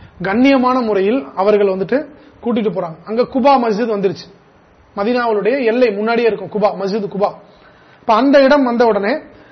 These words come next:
"உங்களை, உங்களுடைய கணவர் அங்கதான் இருக்காரு, நீங்க அங்க போயிருங்க" அப்படின்னு சொன்ன பிறகு அவர்கள் குடும்பத்தோட இணைஞ்சிடுறாங்க. இப்ப இங்க நம்ம புரிஞ்சுக்க வேண்டிய ஒரு சம்பவம் என்னன்னு சொன்னா, அவங்க அந்த நேரத்துல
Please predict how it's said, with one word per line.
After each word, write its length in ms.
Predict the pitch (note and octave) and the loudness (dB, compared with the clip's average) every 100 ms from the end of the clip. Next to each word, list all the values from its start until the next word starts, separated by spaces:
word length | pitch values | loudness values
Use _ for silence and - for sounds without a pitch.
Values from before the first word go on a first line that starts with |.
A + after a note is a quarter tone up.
| _ | _
"உங்களை, 260 | A3 A#3+ B3 | -4 0 0
உங்களுடைய 420 | A#3 C4 B3 A#3 | 2 4 4 2
கணவர் 300 | G#3 A#3 B3 | 0 -2 0
அங்கதான் 360 | G#3+ G#3 G#3+ F#3 | 0 0 0 -2
இருக்காரு, 340 | F#3 F3+ F3+ E3 - _ _ - | -4 -4 -6 -10 -20 _ _ -8
நீங்க 380 | G#3+ A#3 D#4+ D#4+ - - _ _ _ | -4 -2 -4 -10 -20 -20 _ _ _
அங்க 160 | G3+ G3 | -6 -4
போயிருங்க" 480 | F3+ A3 G#3+ G#3+ | 2 2 2 -2
அப்படின்னு 140 | F#3 F3+ | -4 -10
சொன்ன 180 | G3+ F3 | -10 -8
பிறகு 220 | F#3 B3+ | -4 -2
அவர்கள் 380 | A3 A3 G#3 G#3 | 0 0 -2 -2
குடும்பத்தோட 540 | G#3+ A3 G#3+ G#3+ G3+ | -2 -2 -2 -4 -4
இணைஞ்சிடுறாங்க. 440 | G3 G3 E3+ E3 D#3 _ _ _ - _ | -4 -6 -6 -10 -16 _ _ _ -20 _
இப்ப 140 | A3+ | -2
இங்க 220 | A3 C#4 | 2 4
நம்ம 280 | D4 C4 A#3+ A3 G#3 F#3+ - - F3+ F3 | 4 2 0 0 -2 -6 -12 -16 -12 -6
புரிஞ்சுக்க 220 | B3 B3 | -2 0
வேண்டிய 560 | A#3+ A3+ A3 G#3 F#3+ F#3 | 0 2 4 4 2 0
ஒரு 120 | F3+ E3 | -4 -6
சம்பவம் 340 | G3 G#3+ G#3 | -2 -2 -2
என்னன்னு 200 | F#3+ F#3+ | -4 -8
சொன்னா, 420 | F3 E3+ F3+ A#3 - - _ _ _ _ _ _ _ _ - - - | -10 -8 -8 -8 -12 -20 _ _ _ _ _ _ _ _ -20 -20 -10
அவங்க 360 | F#3 G#3+ A#3 A3 | 0 0 0 -4
அந்த 340 | F#3+ G#3+ A3 | -4 -2 0
நேரத்துல 680 | G#3+ B3 C#4 B3 G3+ G#3 C4 | 0 0 0 0 0 0 -4